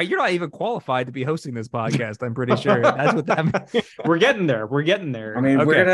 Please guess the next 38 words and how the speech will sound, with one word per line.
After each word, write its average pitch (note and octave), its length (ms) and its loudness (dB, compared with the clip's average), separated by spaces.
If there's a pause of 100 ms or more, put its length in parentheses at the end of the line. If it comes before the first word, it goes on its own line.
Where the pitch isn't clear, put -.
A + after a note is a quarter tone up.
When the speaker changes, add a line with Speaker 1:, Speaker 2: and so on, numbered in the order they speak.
(100)
Speaker 3:
gonna, F3 120 -8
we're D#3+ 120 2
gonna E3 160 0
split F#3 280 0
off E3 240 2
into C3+ 140 -6
the B2+ 100 -6
Slay D3 240 -4
the C3+ 80 -4
Spire C3+ 320 0
podcast A#2 440 -6
where A#2+ 140 -2
it's - 120 -18
just C#3+ 320 -4
Will B2 300 0
talking A#2+ 440 -2
about A#2 220 -6
Slay B2 140 -6
the A#2+ 80 -8
Spire A#2 340 -2
for G#2+ 320 -10 (220)
an C3 140 2
hour B2+ 440 4
every B2 280 -2
week. A2 340 -6 (200)
Speaker 1:
Oh B2+ 280 -10
my G#2 180 -14
God, A#2 480 -10
that A#2 240 -8
sounds A2+ 320 -12
fantastic. A2+ 840 -8 (840)
Speaker 2:
So, D3+ 600 0 (400)
fights G3+ 220 2
in E3+ 100 -2
tight D#3 220 -4
spaces. A2 580 -10 (140)
We B2+ 140 -2
have B2+ 640 -2